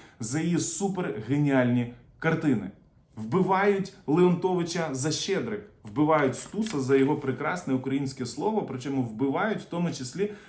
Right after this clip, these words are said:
руками Медведчука. І безліч українських інтелігенцій, е, інтелігентів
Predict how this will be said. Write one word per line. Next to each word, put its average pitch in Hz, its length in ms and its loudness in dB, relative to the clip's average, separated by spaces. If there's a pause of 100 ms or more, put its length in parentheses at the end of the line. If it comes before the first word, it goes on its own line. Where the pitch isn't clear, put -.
(120)
руками 151 720 2 (280)
Медведчука. 175 800 2 (720)
І 226 100 4
безліч 147 480 2
українських 143 500 -2
інтелігенцій, 180 840 0 (200)
е, 143 100 4
інтелігентів 175 840 2